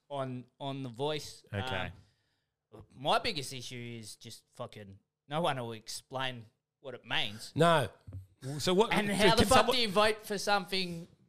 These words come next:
Speaker 2: that you don't know?
Speaker 1: Yeah.
Speaker 2: So what? Okay, so, so one, someone tell me, what is The Voice thing? 'Cause do you guys know, Ish? Do I have to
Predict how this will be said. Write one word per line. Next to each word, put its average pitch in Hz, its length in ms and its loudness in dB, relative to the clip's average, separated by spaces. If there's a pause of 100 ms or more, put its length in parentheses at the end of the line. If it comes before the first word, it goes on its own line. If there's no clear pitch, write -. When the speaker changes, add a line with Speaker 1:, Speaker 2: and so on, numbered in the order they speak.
(120)
Speaker 2:
that 151 100 -2
you 143 100 0
don't 143 140 0
know? 214 240 2 (360)
Speaker 1:
Yeah. 156 200 0
Speaker 2:
So 127 100 6
what? 254 280 4
Okay, 120 200 4
so, 127 120 0
so - 260 -4
one, 113 320 0
someone 131 260 -2
tell 127 200 2
me, 95 140 -4
what 123 200 2
is 156 180 0
The 123 100 0
Voice 117 280 2
thing? 87 200 -6
'Cause 107 140 -10 (120)
do 120 100 0
you 127 60 4
guys 127 180 2
know, 156 140 0 (140)
Ish? - 340 -6
Do 135 120 2
I 135 40 6
have 139 100 2
to 127 100 -2